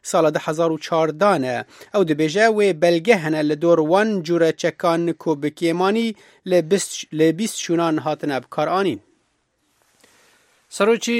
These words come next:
Speaker 2: ویلایەتە یەکگرتوەکان باراک ئۆباما متمانەی سەبارەت بەو کەسانە دەردەبڕێ کە بەرهەڵستی داعش دەکەن. دەڵێت سەرکەوتوو دەبن و کتیشی پێی وایە، هەتا ئەو کاتەی ئافیسی سەرۆکایەتی بەجێ دێڵێت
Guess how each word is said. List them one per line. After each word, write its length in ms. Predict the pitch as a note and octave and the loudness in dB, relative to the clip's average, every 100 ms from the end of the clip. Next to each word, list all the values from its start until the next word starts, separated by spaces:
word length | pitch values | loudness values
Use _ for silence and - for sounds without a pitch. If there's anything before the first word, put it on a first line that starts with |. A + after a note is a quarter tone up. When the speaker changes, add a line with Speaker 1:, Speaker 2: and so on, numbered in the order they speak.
| G#3 | -2
Speaker 2:
ویلایەتە 360 | G3 F#3+ F3 F#3 | 0 0 0 -4
یەکگرتوەکان 560 | E3 D#3 F3 - G3 G#3+ G#3+ F#3+ C#3 C3+ | -4 -6 -6 0 0 0 -4 -8 -10 0
باراک 300 | E3 F3+ G3+ F#3+ | 2 4 2 0
ئۆباما 460 | E3 D#3+ D3 E3 G3+ G#3+ G3+ | 0 0 0 0 0 0 -4
متمانەی 600 | F3 - E3+ D#3+ D#3 F#3 F#3+ | -6 -6 -2 -2 -2 -2 -2
سەبارەت 340 | - D#3+ D#3+ D#3+ | 0 2 2 0
بەو 100 | E3 - | -4 -4
کەسانە 380 | D#3+ E3+ D3+ D3 | -6 -4 -2 -2
دەردەبڕێ 460 | D3 D#3 E3+ F3 G3 G3 _ _ _ _ _ _ | -4 -2 -2 0 0 -2 _ _ _ _ _ _
کە 160 | - E3+ E3 C3 | 0 2 2 0
بەرهەڵستی 520 | C#3 D3+ D3+ E3+ - A#3+ | -4 -4 -4 -6 -4 4
داعش 220 | G3 E3+ C#3+ | 4 4 -2
دەکەن. 220 | D#3 D#3+ D3+ | -4 -4 -2
دەڵێت 280 | D3+ D#3+ D#3+ - | -2 -2 -4 -4
سەرکەوتوو 460 | D#3+ - D#3+ F#3+ F#3 | -4 -2 -4 -2 -4
دەبن 200 | D#3 E3+ | -4 -2
و 120 | G3 | -4
کتیشی 340 | - F#3 D3 E3 | -4 -8 -6 -6
پێی 160 | E3 D#3 | -2 0
وایە، 280 | D3 C#3+ F3 F3 _ _ _ _ _ | 2 4 2 0 _ _ _ _ _
هەتا 160 | E3+ G3 | -2 4
ئەو 80 | F#3+ F3+ | 4 6
کاتەی 320 | F#3 - F#3+ | 2 2 2
ئافیسی 460 | F3+ - F3+ G#3 G3 | 2 0 -6 -4 -2
سەرۆکایەتی 600 | F#3+ F3 F3+ E3 D3+ E3 | -2 0 2 0 0 -4
بەجێ 200 | D#3 D3+ D3 | -4 -4 -2
دێڵێت 320 | D3 D#3+ F#3 | -2 0 -2